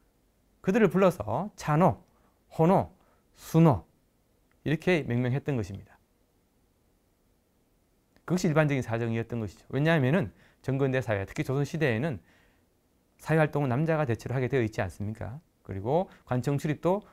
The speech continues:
지금처럼 그렇게 쉽지 않습니다. 관청은 웬만하면 가지 않는 곳이기 때문에 아무래도 남자 종을 세우는 것이 여러 가지 유리한 그런 사회였습니다. 자, 그럼에도 불구하고 이 매매에는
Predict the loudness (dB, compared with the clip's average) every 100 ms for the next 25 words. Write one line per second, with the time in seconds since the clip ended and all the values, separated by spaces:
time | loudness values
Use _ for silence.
0 | _ -8 0 0 2 0 0 -2 -4 -4
1 | -8 -6 -6 -4 -8 -10 -10 -8 -6 -4
2 | -4 -2 -4 -6 -14 -4 0 4 4 4
3 | 2 0 0 0 0 -2 -4 _ _ _
4 | _ _ _ _ _ -6 -4 0 0 0
5 | -2 -4 -6 -8 -14 _ _ -6 -4 0
6 | 0 0 -4 -4 2 2 2 -2 -4 -2
7 | -2 -2 -4 -4 -4 -8 -8 -2 0 0
8 | -2 2 2 2 -2 -8 -8 -6 -6 -6
9 | -8 -14 -20 _ _ -20 -10 -2 2 4
10 | 6 4 0 0 0 0 0 -2 -6 -6
11 | -8 -16 -2 0 2 2 4 2 4 2
12 | 0